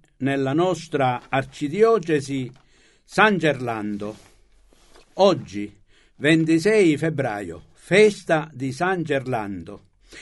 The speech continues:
Di per sé ogni anno San Gerlando si festeggia il venticinque febbraio, giorno in cui questo santo nel millecento concluse la sua vita sulla terra,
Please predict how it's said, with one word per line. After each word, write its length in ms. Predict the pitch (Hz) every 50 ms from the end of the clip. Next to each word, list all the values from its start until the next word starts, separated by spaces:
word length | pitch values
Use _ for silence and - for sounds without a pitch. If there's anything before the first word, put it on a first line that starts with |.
| - -
Di 220 | - 147 226 240
per 180 | - 226 214 180
sé 420 | 160 160 - 175 156 143 131 131
ogni 340 | 135 147 156 156 156 156 156
anno 440 | 151 143 131 117 120 117 117 117 110
San 180 | - 151 160
Gerlando 640 | 165 160 196 196 180 190 190 190 202 202 185 170 165
si 160 | 147 - 175
festeggia 760 | 170 196 202 190 - - 156 151 151 143 123 110 147 135 135 127 131 - - -
il 180 | - 139 143 143
venticinque 960 | 131 143 143 143 135 143 151 143 - - 220 233 196 147 120 113 104 113 104
febbraio, 720 | 98 110 104 101 101 107 110 107 98 85 76 78 82 80 - - _ _ _ _ _ _ _ _
giorno 640 | - 104 104 180 208 226 226 208 185 175 165 165
in 240 | 170 180 190 190 175
cui 540 | 156 175 170 151 139 131 123 127 135 147 147
questo 420 | - 135 135 131 - - 190 185
santo 840 | 180 - 151 143 135 131 131 135 139 139 131 143 139 143 147 147 - - _ _ _
nel 260 | 98 120 127 131 131
millecento 1200 | 139 156 151 143 160 175 196 185 165 - - 139 127 120 110 113 113 117 117 131 135 139 139 135 - - _ _ _ _
concluse 880 | _ 170 202 226 226 190 165 160 160 165 165 165 156 156 156 151 147 143
la 160 | 143 143 143
sua 360 | 139 135 143 151 151 147 143 135
vita 480 | 131 143 147 147 135 135 143 135 135
sulla 360 | 131 131 143 143 139 139 139
terra, 560 | 135 185 196 196 156 123 107 104 98 73 -